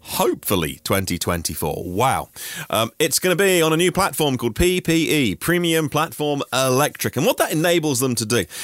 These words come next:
rather than using the J one platform, which was the Taycans, and even then, people say, "Well, what was the point of building a Taycan platform and then not use it again?" Well, that wasn't,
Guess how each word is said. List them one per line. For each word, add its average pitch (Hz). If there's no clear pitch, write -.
rather 151
than 190
using 147
the 113
J 135
one 120
platform, 139
which 110
was 113
the 95
Taycans, 160
and 135
even 113
then, 110
people 104
say, 98
"Well, 104
what 131
was 117
the 113
point 113
of 95
building 107
a 92
Taycan 98
platform 95
and 92
then 90
not 92
use 107
it 90
again?" 85
Well, 101
that 131
wasn't, 139